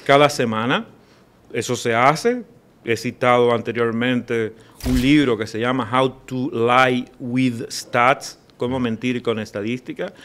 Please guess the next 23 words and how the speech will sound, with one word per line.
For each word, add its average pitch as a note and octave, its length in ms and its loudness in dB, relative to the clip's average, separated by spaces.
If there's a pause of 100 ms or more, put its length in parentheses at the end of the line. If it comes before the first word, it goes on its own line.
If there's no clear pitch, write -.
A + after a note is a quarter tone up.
(180)
Eso - 140 -4
es - 20 2
lo G#3+ 100 2
que E3+ 80 2
hace F#3+ 140 0
el F#3+ 80 -2
presidente F3+ 640 -6 (360)
Abinader D3+ 580 0
todas F#3+ 260 6
las F#3 180 4
semanas, C#3 580 -2
que A#2 100 0
es A#2+ 160 -4
una F3 220 0
producción, D#3+ 680 0
se A#2+ 120 -6
lo G#2+ 140 -2
produce D#3 600 -2
un D3+ 560 -4
productor C#3+ 720 4
de C3 100 0
cine D3+ 320 -4
importante. C#3 800 -2